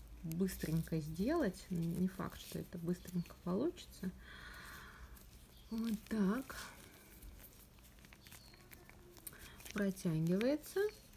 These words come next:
Вот. И здесь фиксируется.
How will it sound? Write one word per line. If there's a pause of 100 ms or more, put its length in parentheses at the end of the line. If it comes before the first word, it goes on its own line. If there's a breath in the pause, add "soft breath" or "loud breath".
(400 loud breath)
Вот. (1160 loud breath)
И
здесь (260)
фиксируется.